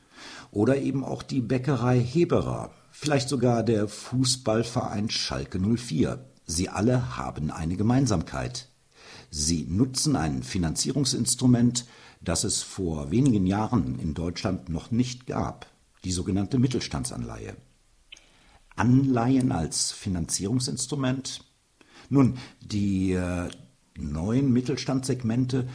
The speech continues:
verschiedener deutscher Börsen sind derzeit richtungsweisend und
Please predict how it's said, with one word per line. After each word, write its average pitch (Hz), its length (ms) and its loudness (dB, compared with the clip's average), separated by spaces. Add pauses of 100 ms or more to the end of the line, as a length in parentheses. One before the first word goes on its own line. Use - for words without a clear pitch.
(120)
verschiedener 123 560 0
deutscher 95 460 -4
Börsen 80 800 0
sind 67 580 -6
derzeit 90 580 -2
richtungsweisend 64 920 -4
und - 260 -6